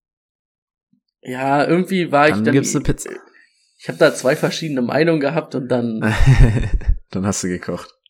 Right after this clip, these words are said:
Speaker 1: dann habe ich gekocht.
Speaker 2: Okay. Gut, dann beenden wir die Folge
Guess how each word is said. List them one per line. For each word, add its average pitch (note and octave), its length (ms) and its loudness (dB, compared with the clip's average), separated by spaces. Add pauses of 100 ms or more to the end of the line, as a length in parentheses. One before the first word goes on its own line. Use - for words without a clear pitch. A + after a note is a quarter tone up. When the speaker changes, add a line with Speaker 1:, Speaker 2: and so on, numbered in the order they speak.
(540)
Speaker 1:
dann A2 160 -4
habe A2+ 200 -2
ich - 360 -8
gekocht. - 480 -10 (1040)
Speaker 2:
Okay. - 420 -12 (2500)
Gut, - 340 6 (240)
dann A2+ 480 -4 (100)
beenden G#2+ 280 -2
wir A#2+ 100 -2
die A#2 180 -4 (880)
Folge A2 760 0